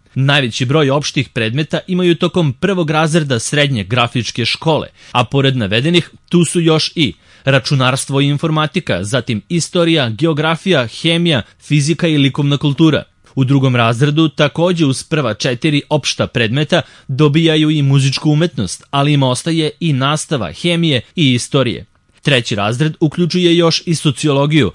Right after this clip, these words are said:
a pored pomenuta prva četiri opšta ostaje im još samo hemija kao opšti predmet, dok u četvrtoj godini gube sve opšte predmete osim pomenuta prva četiri,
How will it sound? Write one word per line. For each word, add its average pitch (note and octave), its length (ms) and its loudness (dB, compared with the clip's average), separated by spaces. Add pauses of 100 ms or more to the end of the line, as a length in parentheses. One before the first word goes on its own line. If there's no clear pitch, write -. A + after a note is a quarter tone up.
(180)
a A#2+ 140 0
pored C3+ 340 0
pomenuta D3 580 0
prva C#3 300 -2
četiri C3 600 -2
opšta D#3 500 -2
ostaje F3 480 -2
im F3 100 0
još E3 320 0
samo B2 380 -4
hemija C3+ 460 0 (280)
kao G#2 320 -2
opšti D3 360 -2
predmet, F3+ 420 0 (240)
dok D#3+ 320 0
u D#3 80 4
četvrtoj E3 520 -2
godini D#3 440 0 (180)
gube D#3 500 0
sve F3+ 400 -2
opšte D#3 380 -2
predmete C3 500 -2 (100)
osim C#3 440 0
pomenuta D3 520 0
prva C3 340 -2
četiri, D3 460 -2